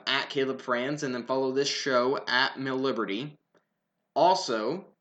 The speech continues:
be sure to subscribe to us on iTunes so that you will never miss an update and you'll never miss an episode. So it'll get into your inbox instantaneously.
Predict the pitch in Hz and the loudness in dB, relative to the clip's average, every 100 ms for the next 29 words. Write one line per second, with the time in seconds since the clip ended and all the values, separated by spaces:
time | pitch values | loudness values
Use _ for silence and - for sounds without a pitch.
0 | _ 127 123 - 156 190 - 165 - - | _ -8 -4 -2 0 0 -4 -8 -8 -2
1 | 170 190 190 160 151 156 151 156 170 160 | 2 2 2 0 0 0 0 2 0 -2
2 | 107 95 - 117 131 117 151 156 143 131 | -6 -6 -2 0 0 0 0 0 -2 0
3 | 147 156 156 151 151 151 151 151 101 85 | 0 -2 -2 -2 -2 0 0 0 -4 -6
4 | - 90 110 117 123 139 143 143 131 139 | -8 -8 -6 -2 -2 0 0 -2 -2 -2
5 | 135 131 - 90 64 - - 127 127 131 | -2 -2 -6 -6 -8 -12 -12 -6 -4 -4
6 | 120 120 123 - _ 135 156 151 156 147 | -4 -6 -6 -10 _ -6 -6 -4 0 2
7 | 147 147 135 135 135 - _ 151 156 156 | 2 0 4 4 2 -6 _ -4 -4 -4
8 | 160 143 139 139 143 139 117 - 80 55 | -4 -4 -4 -2 0 0 -4 -6 -10 -12